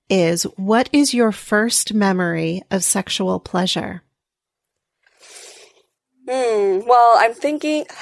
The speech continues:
Speaker 2: the first memory I have of actually feeling horny or, you know, trying to figure out what are these sexy feelings. Um, are you asking about a specific, the first time I felt horny or the first time I had an orgasm? What is it that you're looking for?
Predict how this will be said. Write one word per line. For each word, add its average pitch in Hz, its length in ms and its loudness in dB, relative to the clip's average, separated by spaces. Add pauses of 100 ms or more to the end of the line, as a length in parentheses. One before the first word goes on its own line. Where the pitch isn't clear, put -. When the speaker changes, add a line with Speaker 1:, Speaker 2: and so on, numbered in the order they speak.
Speaker 2:
the - 80 -2
first 349 420 -2
memory 240 260 -2
I 214 60 4
have 208 240 2
of 175 160 -4
actually 208 400 0
feeling 196 360 0
horny 208 760 -2
or, 180 640 4 (580)
you 226 120 -4
know, 208 120 6
trying 220 200 0
to 214 80 -2
figure 214 260 2
out 190 280 4 (280)
what 185 240 4
are 214 120 4
these 202 360 -2
sexy - 360 -6
feelings. 262 640 4
Um, 196 520 2
are 226 100 4
you 247 140 6
asking 247 220 2
about 233 100 6
a 220 60 0
specific, 226 580 4
the 202 60 2
first 202 160 0
time 190 100 0
I 180 60 0
felt 311 320 4
horny 302 340 2
or 247 100 6
the 185 80 2
first 196 200 2
time 190 100 0
I 196 60 0
had 170 120 -2
an 165 80 -6 (100)
orgasm? 277 920 4
What 208 260 6
is 202 140 4
it 196 320 4
that - 100 0
you're 196 80 2
looking 175 260 -2
for? - 340 0